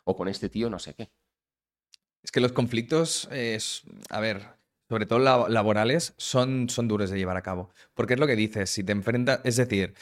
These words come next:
Speaker 2: si él, por lo que sea, el jefe te dice no, porque hay gente, pues, pues habrá jefes como empleados que son malas y buenas personas.
Speaker 1: Ujú.
Speaker 2: Pues si te toca un, un jefe cabrón en ese sentido que se cierra en banda y dice, "No, no, no te voy a subir el sueldo y si no quieres estar aquí, pues coges y te vas".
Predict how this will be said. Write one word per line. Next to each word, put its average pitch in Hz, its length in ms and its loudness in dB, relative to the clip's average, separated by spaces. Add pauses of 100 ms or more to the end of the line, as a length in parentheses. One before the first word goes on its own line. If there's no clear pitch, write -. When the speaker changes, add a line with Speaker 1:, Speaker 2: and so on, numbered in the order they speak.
(240)
Speaker 2:
si 120 320 8
él, 170 360 8
por 107 120 -2
lo 101 80 0
que 98 80 -2
sea, - 160 4
el 113 60 2
jefe 104 160 -2
te 101 60 2
dice 101 200 0
no, 98 260 0 (360)
porque - 160 -14
hay 92 80 -8
gente, 107 320 -4
pues, - 400 -14 (460)
pues - 160 -20
habrá - 180 -18
jefes 110 340 -2
como 101 200 2
empleados 104 560 4
que 104 80 -4
son 95 160 -6
malas 104 340 2
y 135 40 0
buenas 95 200 -4
personas. 104 540 -6
Speaker 1:
Ujú. 95 300 -2 (320)
Speaker 2:
Pues - 120 -14
si 101 80 -2
te 92 120 -4
toca 98 180 -2
un, 101 260 2
un 107 220 -2
jefe 107 260 -2
cabrón 107 320 4
en 110 60 4
ese 104 200 0
sentido 143 240 8
que 113 80 6
se 117 120 2
cierra 117 180 4
en 117 80 4
banda 120 180 6
y 131 60 6
dice, 117 160 2
"No, 175 380 4
no, 180 280 6
no 165 140 6
te 170 80 6
voy 180 140 8
a - 20 8
subir 110 240 4
el 101 80 0
sueldo 143 320 0
y 98 160 0
si 98 260 -4
no 95 160 -2
quieres 117 180 2
estar 131 180 4
aquí, 190 240 2
pues 127 180 -10
coges 190 380 0
y 104 40 -4
te 101 80 -2
vas". - 300 -6